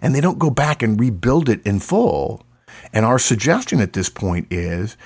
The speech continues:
you've got to keep the document alive behind the scenes. And really, the way I've tried to explain it to people, and, and maybe, maybe this is proof that my wording is not right and we need to come up with a better way of saying it, but basically, what I've been telling people is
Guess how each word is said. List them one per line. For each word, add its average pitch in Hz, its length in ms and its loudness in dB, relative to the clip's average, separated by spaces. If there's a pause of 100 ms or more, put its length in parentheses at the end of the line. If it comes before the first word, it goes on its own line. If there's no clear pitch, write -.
(220)
you've 120 280 0
got 160 260 0
to 175 80 0
keep - 280 -6
the 120 80 0
document 113 580 0
alive 98 760 0 (360)
behind 127 380 0
the 98 60 0
scenes. 113 480 0
And 110 180 0
really, 131 540 -2 (220)
the 120 100 0
way 170 160 0
I've 190 180 -2
tried 170 200 0
to 120 80 2 (160)
explain 214 260 -2
it - 40 -2
to - 60 -8
people, 92 300 -6
and, 117 160 0
and 131 140 0
maybe, 240 400 0 (200)
maybe 202 200 0
this 131 160 0
is 117 80 -6
proof 131 260 -4
that - 140 -6
my 104 160 0
wording 107 400 0
is 85 100 -4
not 101 160 -2
right 110 240 0
and 92 100 -4
we 104 60 2
need 101 120 0
to 87 40 -6
come 107 160 -4
up 87 60 -4
with 90 80 -8
a 92 40 -6
better 98 200 -2
way 87 80 -4
of 85 80 -6
saying 156 220 -2
it, 98 120 -4 (340)
but - 140 -4
basically, 151 580 -2 (220)
what 127 140 0
I've 131 120 2
been 107 120 -2
telling 160 240 0
people 95 280 -4
is 92 220 -4